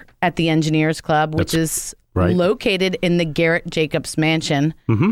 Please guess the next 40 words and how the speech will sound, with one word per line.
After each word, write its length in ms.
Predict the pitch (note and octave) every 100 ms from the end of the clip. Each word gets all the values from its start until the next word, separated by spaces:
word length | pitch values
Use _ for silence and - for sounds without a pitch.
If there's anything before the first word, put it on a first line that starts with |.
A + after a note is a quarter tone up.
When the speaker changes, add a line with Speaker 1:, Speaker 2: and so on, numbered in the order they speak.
| -
Speaker 1:
And 140 | F#3+ F#3
just 280 | G#3+ D4 -
in 60 |
case 380 | C#4+ C4+ A3 -
people 300 | - G#3+ G3+
have 80 | F3+
been 160 | F#3 F3
living 240 | E3+ F3+
under 220 | E3+ F3
a 40 | D#3+
rock 280 | D3+ C#3+ -
or 60 |
something 400 | D#3 D3+ C#3 D#3
and 100 | E3
they've 260 | F3+ F#3+ G3+
not 320 | A#3 A#3+ B3
heard 260 | A3 E4+ A4+
of 100 | C#4
the 80 | A3+
Garrett 360 | F3+ F#3+ F#3
Speaker 2:
<laughs> 20 | F3
Speaker 1:
Jacobs 420 | F#3+ F#3+ F3 G3
Mansion, 440 | F#3 F#3 A#3+ C4 - - -
tell 160 | - D#4
us 160 | G4
a 40 | E4
little 220 | D4 D4
bit 140 | C4
about 260 | B3 G#3+ -
the 80 | F#3+
property. 600 | - E3 E3 C3 A2 C3+
Speaker 2:
Sure. 240 | - D3 A#2
The 80 |
property, 600 | A2+ F3 G3+ F3 C#3 A#2+
um, 320 | G#2+ G2+ G2 F2 - - - - - _ -
it's, 320 | C3+ - -
uh, 320 | C3+ B2+ B2 A2 _
probably 300 | - D#3+ D#3
the 120 | B2+ A2+
largest 640 | G#2+ A2 G#2+ A2+ - -